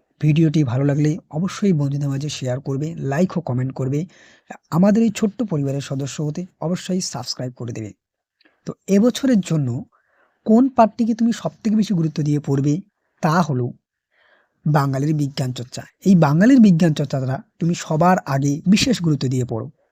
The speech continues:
তো এখান থেকে তুমি প্রথম প্রশ্ন কি পড়বে? প্রথম প্রশ্ন, বাঙালির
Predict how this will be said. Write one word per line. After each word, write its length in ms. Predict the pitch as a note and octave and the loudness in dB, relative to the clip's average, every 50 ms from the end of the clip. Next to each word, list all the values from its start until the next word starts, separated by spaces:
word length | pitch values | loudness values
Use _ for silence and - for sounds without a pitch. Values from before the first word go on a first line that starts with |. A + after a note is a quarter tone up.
| _ _ | _ _
তো 40 | F3 - - _ - | -16 -16 -16 _ -2
এখান 260 | G3+ F#3+ - B3 C#4 A#3+ | -2 0 2 2 2 4
থেকে 180 | C4+ C4 A#3+ C4 B3+ | 4 4 2 2 0
তুমি 200 | - A3+ G#3+ G#3 | 2 0 0 0
প্রথম 360 | F#3+ - D#3+ D#3 - - B3+ C4 A#3+ | 0 -2 -4 -4 -2 0 0 -2 0
প্রশ্ন 340 | - - D3 D3 - - C#3 - - _ _ _ _ _ _ _ _ _ | -2 -4 -6 -4 -4 -6 -8 -8 -10 _ _ _ _ _ _ _ _ _
কি 120 | - B3 B3+ | 6 6 6
পড়বে? 400 | - - E3+ C#3 C3 B2+ B2+ A#2 - - _ _ _ _ _ _ _ _ _ _ _ _ _ _ _ _ _ _ _ _ _ _ _ _ | 6 4 -2 -4 -2 -4 -6 -8 -10 -14 _ _ _ _ _ _ _ _ _ _ _ _ _ _ _ _ _ _ _ _ _ _ _ _
প্রথম 320 | - F3+ E3+ - - B3+ C4 B3 | 0 0 0 2 2 0 0 0
প্রশ্ন, 280 | - E3+ B2+ - - C3 B2+ _ _ _ _ _ _ _ _ _ _ _ _ _ _ _ _ _ _ _ _ _ _ _ _ _ _ _ _ _ _ _ _ _ _ | -2 -6 -8 -8 -10 -14 -18 _ _ _ _ _ _ _ _ _ _ _ _ _ _ _ _ _ _ _ _ _ _ _ _ _ _ _ _ _ _ _ _ _ _
বাঙালির 460 | - D3+ C#3+ C#3 C3 B2+ C3 C#3 D#3+ | 0 0 2 2 0 0 -2 -2 -4